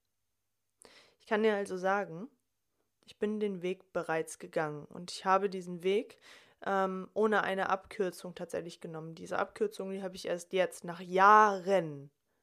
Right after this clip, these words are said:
für mich gefunden. Und das war die Persönlichkeitsentwicklung. Und das sind auch einfach Menschen, die ich in meinem Umfeld habe, die mir auf meine blinden Flecken zeigen. Und das sind Coaches. Also,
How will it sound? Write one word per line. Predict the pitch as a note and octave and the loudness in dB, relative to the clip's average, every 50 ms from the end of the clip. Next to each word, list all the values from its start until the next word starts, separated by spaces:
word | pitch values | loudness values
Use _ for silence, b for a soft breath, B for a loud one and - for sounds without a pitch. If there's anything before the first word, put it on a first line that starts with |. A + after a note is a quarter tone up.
| _ _ _ _ _ | _ _ _ _ _
für | - F#3 | -8 -6
mich | F3+ F3 - - | -6 -8 -8 -12
gefunden. | - - - F3+ E3+ E3 E3+ F#3 E3 E3 | -16 -8 -6 -6 -6 -6 -8 -14 -14 -14
Und | E3 E3 | -14 -12
das | F3 - - | -12 -8 -6
war | F3+ | -6
die | F3 F3+ | -6 -4
Persönlichkeitsentwicklung. | - G3 F3 F#3 F#3+ G3+ G3+ - - A3 G3+ G3+ G3+ G3+ G3+ - G3 G3 - A3 G#3 G#3 G#3+ A#3 B B B B B B B B | -6 -8 -6 -4 -4 -6 -6 -4 -4 -4 -4 -2 -4 -8 -8 -8 -8 -8 -6 -6 -4 -4 -6 -8 B B B B B B B B
Und | - F#3+ | -10 -8
das | F#3+ F3+ - | -8 -8 -8
sind | - F3+ | -8 -8
auch | F3+ - - | -8 -8 -8
einfach | F3 E3+ - - - | -8 -10 -10 -14 -12
Menschen, | - F3 F#3 F#3+ G#3 - - G#3+ G3 | -6 -4 -4 -4 -6 -6 -8 -8 -8
die | F#3+ | -8
ich | F#3 - - | -8 -8 -8
in | F3 F3 | -8 -6
meinem | F3 E3+ E3+ E3 | -4 -4 -4 -6
Umfeld | - F#3 G3+ G#3 - A3 G3 G3 G3 F#3 | -6 -8 -8 -2 2 4 4 4 4 4
habe, | G#3 G3+ G3+ G3+ G#3 G#3 G#3 A3 A3+ B B B B B B B _ - | 4 6 6 6 4 2 0 -2 -4 B B B B B B B _ -10
die | F#3+ G3 F#3+ F#3+ F#3 F#3 F#3 - - | -6 -4 -2 -2 -2 -2 -4 -6 -10
mir | - F#3+ F#3+ F#3+ F#3 F3 | -12 -6 -2 0 2 2
auf | F3+ - | 2 0
meine | F#3+ F#3 F#3 F#3 | -2 -2 -2 -2
blinden | F3 F3 F#3 F#3 F#3 - F#3 | -2 -2 -2 -2 -2 -6 -12
Flecken | - - G#3 F#3+ E3+ - - F3+ F3 F3 F3 F3 _ _ _ _ _ _ | -4 2 2 2 2 2 -2 -8 -10 -10 -10 -14 _ _ _ _ _ _
zeigen. | - - G#3+ G#3+ G3 F#3+ E3+ E3 D#3 - | -4 4 8 8 8 8 6 2 -4 -10
Und | - F#3 F3+ - | -10 -12 -8 -6
das | F#3 F3+ - - | -6 -6 -6 -6
sind | F#3+ F3 F3+ F3+ - - _ | -8 -8 -8 -10 -14 -16 _
Coaches. | - - B3 A3 G#3+ G#3+ - - D3+ - - - - - _ _ _ _ _ _ _ _ _ _ b b b b b b b b b b b b b b b _ _ _ _ _ _ _ _ _ _ _ _ _ _ _ _ _ _ _ _ _ _ _ _ _ _ _ _ _ _ _ _ _ _ _ _ _ _ _ - | 2 6 8 8 8 6 0 -4 -4 -4 -4 -8 -12 -16 _ _ _ _ _ _ _ _ _ _ b b b b b b b b b b b b b b b _ _ _ _ _ _ _ _ _ _ _ _ _ _ _ _ _ _ _ _ _ _ _ _ _ _ _ _ _ _ _ _ _ _ _ _ _ _ _ 4
Also, | G3+ G#3 G3+ F3 F3+ E3+ D#3+ - | 6 6 6 6 2 -2 -4 -6